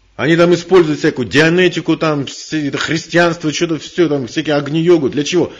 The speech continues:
Слава их интересует, деньги интересуют, успех в бизнесе интересует, слава, почести, семейное счастье.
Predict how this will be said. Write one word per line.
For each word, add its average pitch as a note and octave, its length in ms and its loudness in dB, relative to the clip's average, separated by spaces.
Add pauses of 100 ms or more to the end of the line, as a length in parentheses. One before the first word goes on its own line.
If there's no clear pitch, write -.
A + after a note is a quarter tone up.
(180)
Слава F#3+ 540 4
их E3+ 180 4
интересует, C#3+ 720 -2
деньги F#3+ 680 0
интересуют, D3+ 680 -2
успех E3+ 340 2
в A#2 160 -8
бизнесе E3+ 460 -2
интересует, C3+ 640 -4 (260)
слава, F#3 460 4
почести, - 580 0
семейное F3+ 560 2
счастье. F#3+ 480 -2